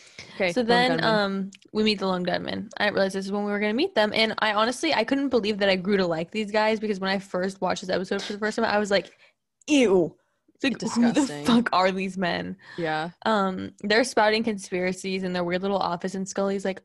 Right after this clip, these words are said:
Speaker 2: "Oh my God, this is Mulder's people."
Speaker 1: Yep.
Speaker 2: Um, and then fucking Frohickey says that she's hot, and he's correct, but why is it okay to, for the writer's rhymes for him to say it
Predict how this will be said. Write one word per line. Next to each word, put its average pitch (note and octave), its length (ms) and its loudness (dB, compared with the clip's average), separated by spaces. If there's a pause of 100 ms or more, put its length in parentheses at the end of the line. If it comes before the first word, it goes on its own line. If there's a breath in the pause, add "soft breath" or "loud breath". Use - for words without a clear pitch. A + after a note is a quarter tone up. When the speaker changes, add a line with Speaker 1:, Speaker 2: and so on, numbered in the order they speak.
Speaker 2:
"Oh G#3 480 -6
my G3 140 -8
God, G3+ 260 -2
this F#3 160 -10
is F#3+ 100 -10
Mulder's F#3+ 320 -6
people." F#3+ 440 -10 (600 loud breath)
Speaker 1:
Yep. E3+ 180 -10
Speaker 2:
Um, G3 320 -4
and G#3 80 -4
then G#3 100 -4
fucking C4 320 -4
Frohickey F#3+ 880 0
says F#3 200 -4
that F#3 100 -4
she's F#3 200 -8
hot, F3 360 -4
and F#3 140 -4
he's F#3 180 -4
correct, F3+ 500 -2
but E3+ 100 0
why F3+ 260 2
is F#3+ 120 -4
it F#3+ 80 0
okay F#3 280 -2
to, F#3+ 200 -2
for F#3+ 140 -2
the F#3 80 -2
writer's F3+ 300 -2
rhymes F3 240 -4
for F3+ 100 -4
him F#3+ 320 0
to F3 140 -6
say - 300 -6
it - 160 -8